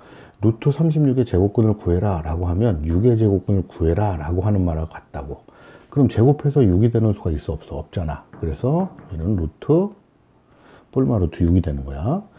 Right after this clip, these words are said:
아니면은 얘를 갖다가 그냥 이렇게 하면 돼. 아, 삼십육의 제곱, 제곱근은 육이구나. 제곱해서 삼십육이 되는 수는 육이구나.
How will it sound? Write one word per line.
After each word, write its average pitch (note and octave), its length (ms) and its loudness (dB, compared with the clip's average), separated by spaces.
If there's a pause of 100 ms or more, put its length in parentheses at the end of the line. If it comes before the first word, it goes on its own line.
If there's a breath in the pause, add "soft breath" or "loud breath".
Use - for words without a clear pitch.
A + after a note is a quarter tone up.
(220 loud breath)
아니면은 C3 680 2
얘를 G#2+ 180 0
갖다가 A#2+ 360 -2
그냥 A2+ 180 0
이렇게 D#2+ 160 -6
하면 A#2 200 0
돼. E2+ 280 -2
아, F2 180 -6
삼십육의 D#3+ 580 0
제곱, G2+ 440 0
제곱근은 G#2+ 640 0 (220)
육이구나. F2+ 680 0 (680 soft breath)
제곱해서 C3+ 460 2
삼십육이 D3 440 4
되는 F#2+ 240 2
수는 G#2 260 2
육이구나. F2 680 -2